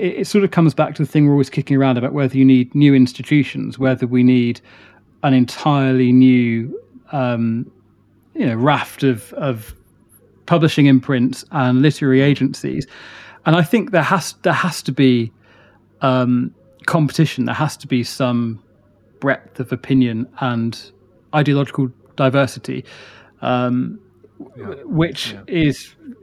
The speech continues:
Speaker 1: three years on from the summer of Black Lives Matter. There's no real sign of that diversity in the, in the kind of legacy publishing world, I think. And, um, certainly Sybil's experience and Gillian's experience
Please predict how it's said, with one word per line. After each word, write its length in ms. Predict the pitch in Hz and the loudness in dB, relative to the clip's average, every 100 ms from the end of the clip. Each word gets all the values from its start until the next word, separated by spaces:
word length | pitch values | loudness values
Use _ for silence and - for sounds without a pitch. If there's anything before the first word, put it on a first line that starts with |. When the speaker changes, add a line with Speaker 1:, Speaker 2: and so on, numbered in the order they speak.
| 170 | -12
Speaker 1:
three 300 | - 175 156 | -2 2 4
years 120 | 135 | 4
on 220 | 139 131 | 4 2
from 200 | 123 131 | 2 0
the 60 | 127 | 0
summer 240 | 131 131 | 0 -2
of 80 | 123 | -2
Black 180 | 135 165 | -4 -6
Lives 240 | 156 117 | -8 -4
Matter. 440 | 131 120 - 65 - - - _ _ _ _ - | -4 -4 -6 -10 -10 -18 -20 _ _ _ _ -6
There's 260 | 151 135 120 | -2 -2 2
no 220 | 147 151 | 4 4
real 840 | 143 135 139 156 170 156 143 135 | 4 2 0 0 2 4 4 0
sign 520 | 123 - 151 143 135 | -2 -2 0 2 2
of 200 | 120 104 | -2 -4
that 540 | 139 117 117 - - _ _ | -4 -4 -6 -14 -20 _ _
diversity 600 | 139 127 127 123 - - | -4 -2 -2 -6 -8 -4
in 100 | 120 | -2
the, 100 | 131 | -2
in 80 | 139 | -4
the 80 | 131 | -4
kind 180 | 127 123 | -4 -2
of 80 | |
legacy 480 | 123 135 131 117 117 | 2 2 0 -4 -8
publishing 500 | - 113 120 - 117 | -10 -10 -10 -10 -10
world, 200 | 113 110 | -8 -8
I 80 | - | -10
think. 280 | - 120 - - | -12 -12 -12 -8
And, 280 | 127 117 117 | -6 -4 -4
um, 300 | 120 113 110 - - - | -4 -4 -6 -18 -20 -12
certainly 580 | - 135 123 117 110 107 _ _ | -2 -2 0 -4 -4 -10 _ _
Sybil's 380 | - 156 127 110 | -2 0 0 -2
experience 580 | - - 135 120 127 - | -8 -8 -6 -6 -6 -8
and 80 | 123 | -2
Gillian's 420 | 143 131 120 - | 2 2 0 -4
experience 760 | 131 - 123 117 117 - - | -12 -8 -8 -6 -8 -14 -20